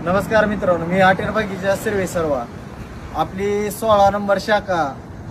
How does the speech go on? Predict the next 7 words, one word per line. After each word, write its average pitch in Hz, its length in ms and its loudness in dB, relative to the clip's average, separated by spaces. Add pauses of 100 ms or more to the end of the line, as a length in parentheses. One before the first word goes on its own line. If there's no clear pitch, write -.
(240)
छत्रपती 202 440 -2
संभाजीनगरला 196 760 0
आपण 196 220 0
ओपन 202 320 -4
केलेली 185 340 -4
होती. 170 260 -2 (920)
अं, 139 420 2